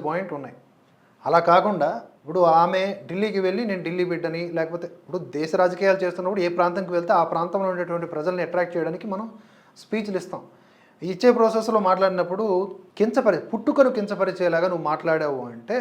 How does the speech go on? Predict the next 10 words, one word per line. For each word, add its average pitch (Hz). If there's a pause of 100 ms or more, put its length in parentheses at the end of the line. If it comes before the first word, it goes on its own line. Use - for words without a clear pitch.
(140)
ఇలాంటి 233 (680)
రాంగ్ 190
వర్డ్స్ 180
యూజ్ 160
చేయటం 147
వల్ల 135 (120)
ఇప్పటికే 214 (100)
బీజేపీ 202
కూడా 185 (380)
ఇటువంటి 240